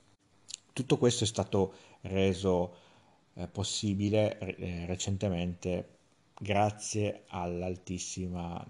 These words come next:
digitalizzazione. Diciamo che, eh, ormai lo diamo per scontato, eh, è molto facile trovare per ciascuna azienda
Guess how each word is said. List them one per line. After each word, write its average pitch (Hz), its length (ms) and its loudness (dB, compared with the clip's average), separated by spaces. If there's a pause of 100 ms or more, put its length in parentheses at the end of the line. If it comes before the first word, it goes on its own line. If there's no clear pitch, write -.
(140)
digitalizzazione. 98 1400 0 (760)
Diciamo 80 320 -6
che, 87 180 0
eh, 87 560 -6
ormai - 540 -2
lo 95 120 -2
diamo 98 260 4
per 90 160 -2
scontato, 87 920 0 (840)
eh, 87 340 -10
è - 160 -12
molto 98 340 -4
facile 98 680 -2
trovare 90 480 -2
per 98 160 -12
ciascuna 92 400 -4
azienda 104 800 0